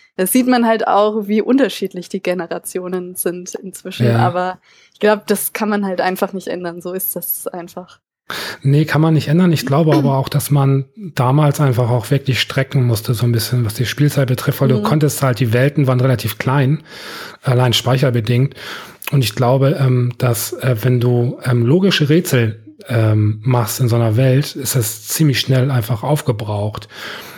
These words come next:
Speaker 2: Und, ähm, hinzu kommt, dass natürlich so komplett unrealistische Rätsel auch wieder ein ganz eigener Humor sind, ne?
Speaker 1: Auf jeden Fall, ja.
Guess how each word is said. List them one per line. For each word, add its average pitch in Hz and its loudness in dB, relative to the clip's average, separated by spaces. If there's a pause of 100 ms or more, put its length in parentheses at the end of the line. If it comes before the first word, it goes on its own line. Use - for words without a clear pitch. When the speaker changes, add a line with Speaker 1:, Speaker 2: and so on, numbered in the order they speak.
(200)
Speaker 2:
Und, 120 2
ähm, 117 2
hinzu 127 2
kommt, 143 2
dass 123 0
natürlich 127 2
so 123 -2 (280)
komplett 127 -2 (100)
unrealistische 139 2
Rätsel 131 2
auch 117 0
wieder 120 2
ein 117 2
ganz 120 0
eigener 120 2
Humor 117 4
sind, 92 -2
ne? 110 -2 (180)
Speaker 1:
Auf 190 -14
jeden 196 -10
Fall, 185 -12
ja. 196 -16